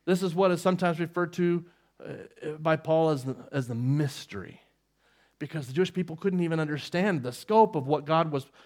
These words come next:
was planning. But we see that here in Jesus Christ now, all of that law stuff, all of those,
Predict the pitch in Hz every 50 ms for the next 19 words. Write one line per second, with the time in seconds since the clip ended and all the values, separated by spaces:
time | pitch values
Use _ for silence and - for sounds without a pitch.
0 | _ _ - 151 143 139 - - - - 151 175 220 269 294 247 165 117 92 85
1 | - _ _ _ _ _ _ _ _ _ _ _ _ _ _ _ _ _ _ _
2 | _ _ _ _ _ _ _ _ _ _ _ _ _ - 170 170 185 185 185 -
3 | 226 233 196 196 170 170 220 233 208 185 - 185 190 190 175 165 - - - 214
4 | 247 254 220 - 180 180 202 233 226 190 165 - - - - - - - 170 240
5 | 294 311 285 220 220 196 180 180 175 170 175 196 214 226 214 190 - - - 214
6 | 233 240 196 175 175 - - - - - 147 190 247 277 262 208 214 214 214 214
7 | 208 190 - -